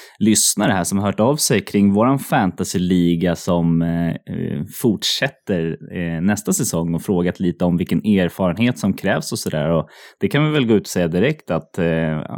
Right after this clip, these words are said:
ett litet engagemang och N H L-intresse så, så kommer man definitivt långt. Vi hade många förra året som inte alls var, eller som inte alls hade kört fantasy tidigare. Och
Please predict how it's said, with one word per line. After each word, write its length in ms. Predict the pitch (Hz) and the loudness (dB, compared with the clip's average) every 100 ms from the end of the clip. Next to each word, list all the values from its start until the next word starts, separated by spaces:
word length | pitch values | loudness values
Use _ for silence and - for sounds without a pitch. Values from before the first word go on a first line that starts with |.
| - - 113 | -10 -8 -8
ett 100 | 160 | -2
litet 260 | 165 156 | -2 0
engagemang 760 | - 147 135 - 117 113 160 117 | 2 2 2 4 4 4 4 2
och 320 | 110 107 101 | 4 4 4
N 120 | 110 | 2
H 60 | 110 | 2
L-intresse 580 | 95 87 107 151 - 101 | 2 -2 -2 0 0 0
så, 340 | - 95 90 | 2 2 2
så 120 | - | 0
kommer 240 | 90 104 98 | -2 2 2
man 120 | 92 | 2
definitivt 580 | 90 85 82 - - - | 0 -2 -2 -4 -4 -6
långt. 160 | 82 | -6
Vi 60 | - | -2
hade 140 | 117 | 2
många 320 | 117 117 107 123 | 4 6 4 4
förra 240 | 113 104 | 2 2
året 220 | 123 90 | 2 0
som 120 | - | -2
inte 160 | 87 76 | -4 0
alls 260 | 110 123 - | -2 -2 -2
var, 180 | 113 107 - - - - - - - | -2 -2 -14 -20 -20 -20 -18 -18 -8
eller 160 | 123 113 | 0 2
som 180 | 107 117 | 4 4
inte 160 | 107 | 4
alls 120 | 113 123 | 2 4
hade 140 | 151 | 2
kört 200 | - 113 | 2 0
fantasy 400 | - 92 82 90 | 0 -2 -2 -4
tidigare. 560 | - 90 87 87 87 - | 0 0 2 2 2 0
Och 340 | 90 92 92 | 2 2 2